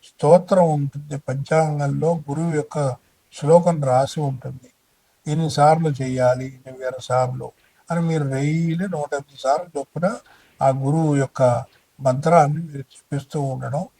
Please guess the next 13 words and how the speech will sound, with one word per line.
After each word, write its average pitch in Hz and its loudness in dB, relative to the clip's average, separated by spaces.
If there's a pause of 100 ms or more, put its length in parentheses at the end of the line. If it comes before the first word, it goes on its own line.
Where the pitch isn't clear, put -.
(360)
చాలా, 127 4 (880)
ఆ, 120 -4 (120)
చెప్పదగినటువంటి 143 -2 (160)
విషయం. 123 -6 (460)
కాబట్టి 143 0 (440)
ఈ 160 0
విషయాలన్నిటినీ 170 0
కూడా, 143 -2 (420)
ఇంకొక 175 0
విషయం 165 0
ఏంటంటే, 151 -2 (600)
అన్నిటికంటే 180 0
ప్రధానమైనది 165 2